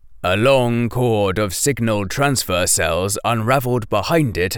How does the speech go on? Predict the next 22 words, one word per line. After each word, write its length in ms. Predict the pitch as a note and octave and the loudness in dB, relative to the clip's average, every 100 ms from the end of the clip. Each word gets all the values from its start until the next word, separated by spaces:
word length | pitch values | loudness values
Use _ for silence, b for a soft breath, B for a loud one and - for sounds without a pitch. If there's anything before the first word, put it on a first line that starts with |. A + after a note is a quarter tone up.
| - | -4
as 260 | G2 G2+ G#2+ | -2 0 -2
it 120 | G2 | -2
walked, 540 | A2 C3 F2+ - - - - - - - - - - - | -2 -2 -2 -8 -10 -12 -18 -16 -14 -16 -18 -20 -16 -4
keeping 500 | A#2 - G#2 G2+ G2+ | -4 0 -2 0 -2
the 100 | F#2+ | -4
two 320 | A2+ G#2+ F2+ | -2 -2 -2
parts 400 | G2+ G2 F#2 - | 0 0 0 -4
of 120 | F2 | -4
myself 880 | F2 E2+ - C#3 - F#2+ A2 - - - - | -4 -2 2 0 0 -6 -10 -16 -20 -20 -10
connected. 720 | A2 B2 B2 - - - - - - - - _ - - - _ _ - - - | -2 0 0 -4 -10 -10 -16 -20 -20 -20 -20 _ -20 -20 -20 _ _ -20 -20 -8
In 180 | A2 C3 | -2 -2
front 380 | - C3 F3 C#3 | 0 0 0 0
of 100 | G2+ | -2
the 100 | G#2 | -2
wall, 320 | E2 D#2+ F#2 | -4 -6 -2
I 180 | A2+ B2+ - | -2 -2 -2
gazed 540 | C3+ B2+ A#2 G#2 G2+ | 0 2 2 -2 -4
again 560 | G2+ G2 C#3 F2+ F2+ F2 | -4 2 2 2 -2 -2
at 320 | F#2 F2 - | -2 -4 -6
the 80 | G2 | -6
yellow 500 | G2+ B2+ G#2 F2 F2+ | -2 0 0 -2 -4
fur. 460 | - D3 G#2 - | 0 0 0 -2